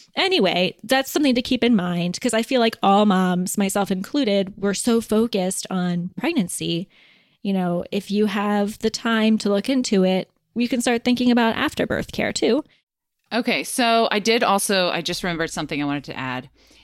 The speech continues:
Speaker 2: If you have had an affected pregnancy in the past, you should have M C A scans regardless of what your titer is now.
Speaker 1: Yes, and on top of that, if your titers have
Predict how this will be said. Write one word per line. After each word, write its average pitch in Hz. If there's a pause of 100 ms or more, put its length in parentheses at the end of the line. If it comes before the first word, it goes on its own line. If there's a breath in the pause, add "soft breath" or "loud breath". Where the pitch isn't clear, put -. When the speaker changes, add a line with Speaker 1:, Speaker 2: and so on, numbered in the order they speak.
(100)
Speaker 2:
If 202
you 240
have 190
had 170 (160)
an 160
affected 156
pregnancy 147 (480)
in 170
the 185
past, 151 (260)
you 190
should 220 (120)
have 170
M 156
C 165
A 175
scans 139
regardless 170
of 160
what 160
your 156
titer 143
is 135
now. 117 (260 soft breath)
Speaker 1:
Yes, 220
and 247
on 247
top 269
of 269
that, 180 (460 loud breath)
if 247
your 285
titers 269
have 226